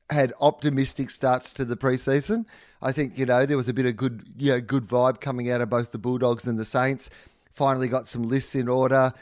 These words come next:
Everyone's flying at training, and then it's got around to March, and every day there's a new story about somebody.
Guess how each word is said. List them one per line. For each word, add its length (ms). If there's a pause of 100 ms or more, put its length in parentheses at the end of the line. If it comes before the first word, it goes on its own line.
(140)
Everyone's 440
flying 420
at 80
training, 600 (220)
and 200
then 100
it's 140
got 160
around 320
to 80
March, 600 (200)
and 360
every 380
day 260
there's 220
a 80
new 220
story 600
about 360
somebody. 640